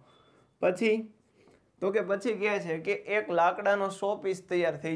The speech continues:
જશે તમારી પાસે. હા, થઈ ગયો, સરસ થઈ ગયો. જો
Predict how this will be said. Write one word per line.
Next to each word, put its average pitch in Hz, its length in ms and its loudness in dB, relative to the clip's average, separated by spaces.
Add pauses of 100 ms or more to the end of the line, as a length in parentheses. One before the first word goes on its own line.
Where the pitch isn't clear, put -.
જશે 147 300 -10
તમારી 147 340 -6
પાસે. 143 180 -12 (120)
હા, 156 160 2 (100)
થઈ 190 140 2 (100)
ગયો, 185 200 -2
સરસ 208 340 -2
થઈ 165 160 -6
ગયો. 160 100 -10 (680)
જો 233 120 6